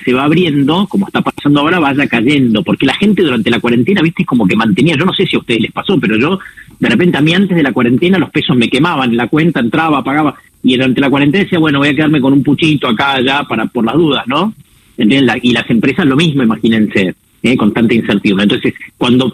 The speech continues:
se levanta la cuarentena, ya esa demanda precautoria que le decimos los economistas, cae,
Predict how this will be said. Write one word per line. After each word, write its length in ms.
se 100
levanta 440
la 100
cuarentena, 480
ya 140
esa 180
demanda 460
precautoria 760
que 80
le 120
decimos 240
los 120
economistas, 500
cae, 400